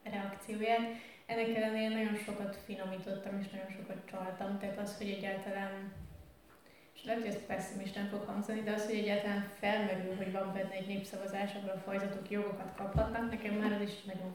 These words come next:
fantasy. Tehát nem vagyok benne biztos, hogy ez, hogy ez így történne, hogyha a valóságban járunk. Meg, meg kellettek olyan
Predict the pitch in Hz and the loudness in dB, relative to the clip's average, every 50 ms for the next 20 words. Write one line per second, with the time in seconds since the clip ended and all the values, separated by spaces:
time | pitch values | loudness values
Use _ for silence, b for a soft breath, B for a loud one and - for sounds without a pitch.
0 | - - 180 185 180 175 185 185 190 185 - B B B B B B - - 254 | -6 -6 -6 -6 -4 -4 -4 -4 -4 -4 -4 B B B B B B -4 -2 2
1 | 277 - 233 233 220 226 214 214 208 180 175 202 202 196 - 208 240 - - - | 4 6 6 8 10 8 8 8 10 10 10 10 8 6 4 4 4 4 4 4
2 | 220 - 254 - - 240 220 208 208 208 208 208 - - - - - - - 208 | 4 4 4 6 6 6 8 8 8 6 6 6 4 0 -6 -10 -12 -12 -8 -2
3 | 220 208 202 208 208 208 208 202 - - - - - - 226 220 - - - 214 | -2 2 2 2 2 2 2 0 0 -4 -8 -8 -4 -2 -2 0 -2 -2 -2 0
4 | 202 196 202 202 - 202 202 - - - - - - 185 180 175 - - 185 185 | 0 2 2 4 4 4 2 2 -2 -8 -10 -6 -4 -4 -4 -4 -4 -2 0 2
5 | 185 185 190 190 196 202 202 202 - 202 196 190 196 190 - 202 202 202 202 202 | 2 4 4 4 4 2 2 0 0 -2 -2 -2 -2 -4 -4 -2 0 0 0 0
6 | - - 208 214 220 233 269 269 277 285 277 B B B B B B B B B | -2 -2 -4 -2 0 2 2 4 4 2 2 B B B B B B B B B
7 | B B B B B B B B B - - - - - - - - - - - | B B B B B B B B B -20 -20 -20 -20 -20 -20 -20 -20 -20 -16 -12
8 | - - 254 240 233 226 220 220 220 220 220 226 226 226 226 226 233 220 214 220 | -2 2 6 8 8 8 8 6 6 6 4 4 4 2 4 4 4 4 4 4
9 | 214 214 226 220 - 220 214 214 214 208 208 208 208 214 214 208 214 - | 2 2 0 0 0 0 2 2 4 4 4 4 4 4 2 0 -2 -4